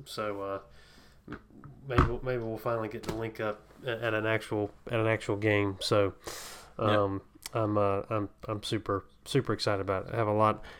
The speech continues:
Speaker 1: We have to get through a hurricane and, um, and another weekend, and, and then we'll be there. So ho-, hopefully it, it, it's coming quick. We're, we're getting close.
Speaker 2: Yeah. What's your, what's your plans for the weekend?
Speaker 1: So,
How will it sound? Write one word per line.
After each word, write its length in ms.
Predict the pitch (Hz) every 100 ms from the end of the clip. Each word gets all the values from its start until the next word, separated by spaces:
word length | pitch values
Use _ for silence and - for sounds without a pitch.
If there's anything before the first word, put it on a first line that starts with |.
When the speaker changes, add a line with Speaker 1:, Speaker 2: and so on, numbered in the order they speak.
| -
Speaker 1:
We 40 |
have 100 | 117
to 80 | -
get 160 | 107 107
through 160 | 104
a 40 | 98
hurricane 680 | 120 120 - 113 110 104 104
and, 200 | 98 98 - - - - - 113
um, 540 | 104 101 98 98 98 123 117
and 300 | 104 98 95 - - - - - -
another 240 | 110 110
weekend, 540 | 107 104 110 104 101
and, 240 | 98 92 90 - -
and 100 | 123
then 160 | 110 101
we'll 120 | 101
be 160 | 98 98
there. 240 | 90 90 -
So 280 | 110 92 92 - - - -
ho-, 140 | 120
hopefully 420 | 107 107 104 107 104
it, 100 | - -
it, 80 | - - - -
it's 140 | - -
coming 240 | 147 120
quick. 240 | - 98 - -
We're, 220 | 139 113 98
we're 140 | 101
getting 200 | - 104
close. 400 | - 101 - - - - - - -
Speaker 2:
Yeah. 140 | 139
What's 240 | 135 165 165
your, 220 | 147 127
what's 180 | 135 -
your 200 | 123 107
plans 360 | - 113 107
for 100 | -
the 80 | 104
weekend? 360 | 101 95 87 90 - - - - - - - - -
Speaker 1:
So, 680 | - 135 135 131 131 127